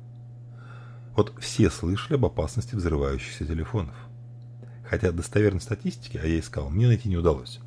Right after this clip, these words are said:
Некоторые эксперты говорят о десятках происшествий ежегодно на территории С Ш А, другие оперируют единичными примерами в стиле «а вот в Индии был случай». Зато об угрозе, которую смартфоны представляют мышлению каждого, скромно молчат.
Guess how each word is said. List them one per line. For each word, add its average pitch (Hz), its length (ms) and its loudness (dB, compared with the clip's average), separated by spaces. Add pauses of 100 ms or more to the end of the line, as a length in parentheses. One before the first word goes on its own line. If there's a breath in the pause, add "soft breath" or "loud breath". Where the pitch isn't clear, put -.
(680 loud breath)
Некоторые 113 360 8
эксперты 95 360 4
говорят 85 260 8
о 76 40 0
десятках - 640 4
происшествий 76 560 2
ежегодно 73 460 0
на 69 40 -4
территории 69 400 -2
С - 120 -8
Ш 139 220 2
А, 156 140 0 (440 loud breath)
другие 110 280 8
оперируют 85 540 4
единичными 82 580 4
примерами 78 400 2
в 71 80 -2
стиле 78 320 0
«а 73 100 -4
вот 73 200 -2
в 82 100 0
Индии 73 240 0
был 71 180 -4
случай». 165 520 0 (760)
Зато 120 260 6
об 120 100 8
угрозе, 120 340 8
которую 95 300 0
смартфоны 90 560 0
представляют 80 500 0
мышлению 78 440 0
каждого, 107 680 2 (420 loud breath)
скромно 117 380 4
молчат. 98 340 0